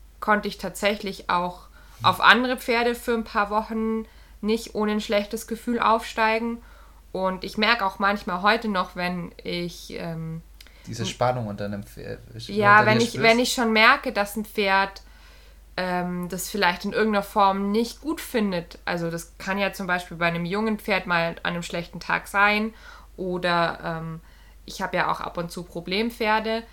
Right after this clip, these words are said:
Speaker 1: Wenn ich da beobachte, dass jemand aufsteigt oder aufsteigen versucht und das Pferd ist nicht so hundert Prozent, dann geht's bei mir auch gleich wieder los. Bin
Speaker 2: Jetzt
Speaker 1: ich gleich wieder in der alten Gefühlswelt
Speaker 2: Jetzt musst du
Speaker 1: drin.
Speaker 2: vielleicht noch ganz kurz erklären, was denn genau passiert ist.
Speaker 1: Ähm,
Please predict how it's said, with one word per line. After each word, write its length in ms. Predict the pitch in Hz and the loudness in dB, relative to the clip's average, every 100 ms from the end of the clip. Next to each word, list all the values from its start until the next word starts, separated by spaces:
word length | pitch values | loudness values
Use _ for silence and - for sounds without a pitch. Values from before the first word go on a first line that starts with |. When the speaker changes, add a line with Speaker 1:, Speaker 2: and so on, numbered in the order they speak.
| - - | -20 -6
Speaker 1:
Wenn 120 | 175 | -4
ich 80 | 175 | 0
da 120 | 196 | 0
beobachte, 560 | 175 185 208 226 220 220 | 0 0 4 4 4 0
dass 200 | 185 180 | -4 -6
jemand 320 | 196 175 175 | -4 -4 0
aufsteigt 960 | 180 208 233 - 220 214 240 247 - - | 2 2 0 -2 2 2 2 -4 -12 -8
oder 240 | 175 165 - | -2 0 0
aufsteigen 480 | 175 - 175 170 | -4 -4 -4 -4
versucht 800 | 170 - 170 208 254 320 330 - - - - - | -6 -6 -6 -4 -2 -2 -4 -12 -20 -20 -20 -10
und 80 | 180 | -8
das 120 | 175 | -8
Pferd 340 | - 220 208 | 2 2 4
ist 180 | - - | 0 -2
nicht 220 | 233 233 | -2 -2
so 160 | - 214 | -2 0
hundert 360 | 240 226 190 - | 2 2 0 -4
Prozent, 560 | 190 - 233 240 254 - - - | -10 2 2 2 -4 -12 -20 -4
dann 120 | 185 | -2
geht's 240 | 180 220 | 0 -2
bei 120 | - 196 | 0 2
mir 240 | 208 185 | 4 2
auch 180 | 190 - | -2 -2
gleich 340 | 170 175 180 | 0 0 0
wieder 180 | 202 170 | -6 -4
los. 420 | 160 156 160 - - - - | -2 -2 -4 -8 -16 -20 -4
Bin 140 | 190 | 0
Speaker 2:
Jetzt 80 | 208 | 2
Speaker 1:
ich 60 | 208 | 6
gleich 320 | 202 220 - | 8 8 4
wieder 180 | 208 190 | 2 2
in 100 | 185 | 4
der 220 | 175 - | 4 4
alten 280 | 180 180 180 | 2 0 -6
Gefühlswelt 360 | 180 - 190 | -6 -4 -4
Speaker 2:
Jetzt 80 | 127 | 0
musst 200 | 147 143 | 2 2
du 40 | |
Speaker 1:
drin. 120 | 131 - | 0 0
Speaker 2:
vielleicht 220 | 110 113 | 0 0
noch 120 | 117 | -2
ganz 220 | 120 123 | -2 -2
kurz 160 | - 117 | -6 -8
erklären, 360 | 107 - 110 107 | -6 -2 -2 -2
was 160 | 107 | -6
denn 180 | - 107 | -6 -6
genau 220 | 104 98 | -6 -8
passiert 380 | 95 107 - 113 - | -8 -10 -6 -8 -8
ist. 200 | 87 - - - | -12 -14 -16 -4
Speaker 1:
Ähm, 500 | 185 190 185 180 | -2 0 -2 -6